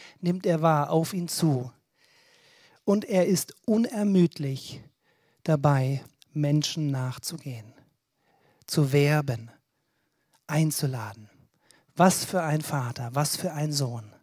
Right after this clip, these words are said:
So ein Gastgeber. Wir halten fest,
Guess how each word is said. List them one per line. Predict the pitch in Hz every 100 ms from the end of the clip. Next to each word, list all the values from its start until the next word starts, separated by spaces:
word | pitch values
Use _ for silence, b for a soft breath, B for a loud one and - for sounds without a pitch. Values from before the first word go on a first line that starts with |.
| _ _ _ _ _ _ _ _ _ _ _ _ _ _ _ -
So | -
ein | 160 139
Gastgeber. | 135 120 - - 123 113 113 - - _ _ b b b b b b b
Wir | 175 170
halten | 226 233
fest, | 202 294 - -